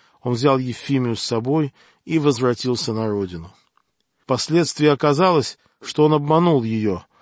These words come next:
На родине у него была жена, и Евфимия стала её рабыней.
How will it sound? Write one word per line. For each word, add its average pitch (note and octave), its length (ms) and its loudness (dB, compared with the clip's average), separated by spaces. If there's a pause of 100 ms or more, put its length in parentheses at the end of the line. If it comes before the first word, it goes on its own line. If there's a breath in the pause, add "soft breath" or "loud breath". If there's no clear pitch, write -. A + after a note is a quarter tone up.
(360 soft breath)
На B2+ 160 2
родине D3 440 2
у C3+ 120 -4
него D3 260 4
была C#3 300 2
жена, A#2+ 440 0 (560 soft breath)
и C3 60 -8
Евфимия C#3 600 0
стала C#3 380 0
её B2 300 0
рабыней. G2+ 540 -4